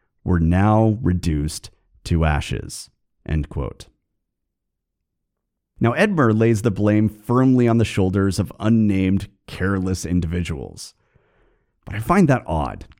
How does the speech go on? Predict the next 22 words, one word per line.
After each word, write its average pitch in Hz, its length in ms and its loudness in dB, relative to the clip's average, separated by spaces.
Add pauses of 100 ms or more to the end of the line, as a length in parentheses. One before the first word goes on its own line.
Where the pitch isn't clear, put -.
(880)
First 240 300 0
of 98 120 0
all, 65 300 -4 (500)
it 143 80 2
was 170 140 0
December. 76 580 -2 (720)
We're - 80 0
not 175 160 2
talking 165 200 2
about 139 180 4
a 104 40 0
hot, 113 300 -4
dry 107 260 0
summer 110 480 2
where 98 200 0
the 87 100 -4
timbers 104 500 0
would 101 80 -2
have 95 100 -2
been 98 140 0
dried 95 400 -4
out 101 300 0